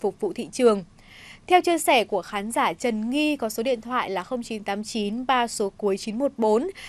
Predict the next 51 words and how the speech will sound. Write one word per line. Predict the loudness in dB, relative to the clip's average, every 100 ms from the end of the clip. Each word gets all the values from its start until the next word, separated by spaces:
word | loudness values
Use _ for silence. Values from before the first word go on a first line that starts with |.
| -8
thì | -4
năm | -2 -2
nay | 0 0
thời | 0 -4
tiết | -2 -4 -2
không | -2 -2
thuận | -2 -2
lợi, | 4 4 2 -4 -8
giá | 2 2
cả | 4 0 0
một | -2 -4
số | -4
nguyên | -4 -2
liệu | -2 -2
tăng | -4 -2
cao, | 4 6 4 0 -10
thị | -4 -2
trường | 2 2 2
bị | -4
thu | -4 2
hẹp, | 4 4 0 -20 -2
nhưng | 2 4
hầu | 6 6
hết | 6 4
các | 0
cơ | 2 0
sở | 0 -2
sản | -2 -8 -4
xuất | -2 -2
vẫn | -2 -2 -4
cố | 0 2 2
gắng | 0 -2 2
bám | 2 2 0
trụ | 2 2 0
để | -4 -4
níu | -2 -4 -2
giữ | -2 -4 -4
cái | -6
nghề | -2 -2 -2 -6
cha | -6
ông | -4 -4 -6
để | -4
lại. | 2 2 2 -14 -20 -20 -20 -20 -20 -20 -20 -20 -20 4
Còn | 6 8
tại | 8 8 6 4
cố | 6 8
đô | 8 8
Huế, | 8 8 6 4
những | -2 -2
ngày | -2 -2
này, | 0 0